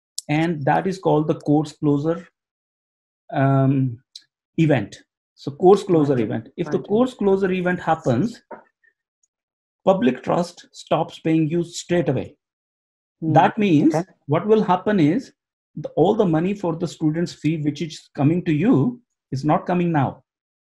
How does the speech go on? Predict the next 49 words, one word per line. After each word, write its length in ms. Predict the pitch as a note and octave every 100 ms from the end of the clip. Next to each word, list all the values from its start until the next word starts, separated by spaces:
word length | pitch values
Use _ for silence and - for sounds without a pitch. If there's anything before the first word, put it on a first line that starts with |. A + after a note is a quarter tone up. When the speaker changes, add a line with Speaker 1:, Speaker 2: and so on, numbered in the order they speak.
| _ -
Speaker 1:
Now 200 | C#3 D3+
Speaker 2:
Hmm. 160 | C#3+
Speaker 1:
you 160 | D3+ A#3+
have 320 | G#3+ F#3+ F#3
to 80 | F#3+
Speaker 2:
Okay. 180 | D#3 C#3+
Speaker 1:
see 520 | D#3+ D3 B2 F#3+ A#3+ _ _ _
that 240 | C3+ D#3 -
how 280 | - - -
you 220 | A3 A3
can 260 | G#3+ E3+
avoid 640 | D3 D3 F3 C3 B2+ F#3 - -
that 280 | C#3 C#3+ C#3+
course 280 | D3+ D3 D3
closure, 320 | D#3+ D#3 D#3+ D#3 - _ _ -
Speaker 2:
Right. 0 |
Speaker 1:
uh, 340 | D3+ D3 D3 -
in, 160 | F3 -
uh, 60 | - -
event. 360 | D#3 B3+ - - _ _ -
And 120 | D#3
I'm, 320 | E3+ G#3 A3 -
I'm, 180 | F3 F3+
Speaker 2:
Sure. 240 | D3 C#3 _ -
Speaker 1:
I, 80 | D3 - -
I, 200 | - -
I 80 | D3+
again 280 | D3+ D3+ F3
understand 500 | D#3 D3 C#3 C#3+ C#3
it 120 | C#3
is 140 | C#3 C#3
similar 380 | D3+ D3 C#3
in 140 | C3 C3
Australia 460 | B2 - G#3 C4
as 160 | G3+ C#3
well. 260 | A2+ G#2+ - _ _ _ _ -
In 120 | C#3
Australia 460 | C#3+ C#3 E3 F#3 F#3+
Speaker 2:
Hmm. 40 |
Speaker 1:
as 120 | D#3+
well, 240 | C#3 C3 D#3+
if 120 | D#3+
it 100 | F3
is 120 | F3
a 60 | F#3
course 300 | - F3 F3
closure 340 | F#3 F3 F3
event, 500 | D#3+ F3+ E3 B2 B3 - _ _ -
then 400 | D3+ F3 F3